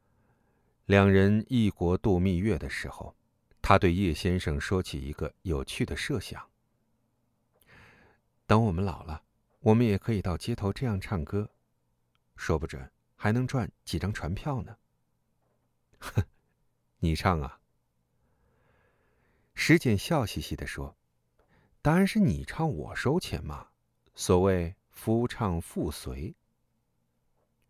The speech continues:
叶先生爽快地同意了：“可以，不过为什么要等老了呢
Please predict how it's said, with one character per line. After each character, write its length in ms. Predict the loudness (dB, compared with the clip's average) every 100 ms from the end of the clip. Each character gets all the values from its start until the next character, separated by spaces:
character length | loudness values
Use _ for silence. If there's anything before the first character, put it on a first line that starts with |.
| _ _ _ _ _ _ _ _ 8
叶 260 | 10 10
先 280 | 10 6 4
生 200 | 4 2
爽 320 | 2 0 0
快 200 | -2 -2
地 100 | -2
同 300 | -4 -8 -6
意 80 | -6
了 220 | -6 -12 -20 _ _ _ _ _ _ -18 -10
：“可 340 | -6 0 0
以， 140 | 0 -6 -20 _ _ _ _ _ _ -16 -14 -4
不 120 | 0
过 100 | 2
为 140 | 4 2
什 140 | 2
么 40 | 2
要 120 | 2
等 180 | 2 2
老 300 | -2 -6 -12
了 100 | -6
呢 240 | -4 -4